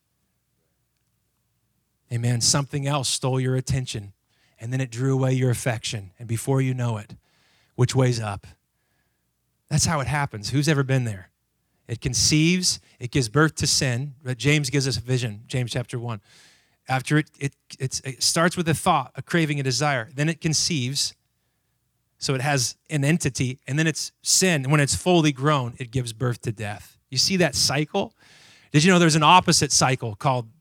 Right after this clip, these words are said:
righteousness? God comes and he puts a promise in the spiritual womb of his people.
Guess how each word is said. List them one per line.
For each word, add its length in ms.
righteousness? 880
God 260
comes 380
and 80
he 80
puts 260
a 60
promise 480
in 80
the 80
spiritual 420
womb 220
of 60
his 120
people. 460